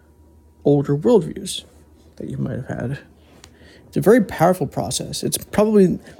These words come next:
most, the most powerful thing you can do for yourself is just to become aware of your assumptions. And I wanna do a, a, a more, uh, practical episode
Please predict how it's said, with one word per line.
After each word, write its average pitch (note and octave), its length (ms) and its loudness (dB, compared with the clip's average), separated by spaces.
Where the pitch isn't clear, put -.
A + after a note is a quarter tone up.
most, E3+ 420 4
the - 80 2
most D#3+ 360 2
powerful D3+ 440 -2
thing C3+ 220 -8
you C3+ 100 -8
can A#2+ 180 -8
do B2 320 -2
for - 160 -8
yourself - 380 -8
is B2+ 140 -6
just - 240 -10
to - 120 -4
become D#3 540 2
aware C3 640 -2
of - 100 -10
your B2+ 140 0
assumptions. - 760 -6
And C#3+ 120 6
I D#3 40 8
wanna G#3 200 6
do E3+ 260 4
a, - 100 -2
a, C#3+ 340 2
a C#3 40 4
more, D3+ 460 6
uh, C3 140 -2
practical C3 920 -2
episode C3+ 640 0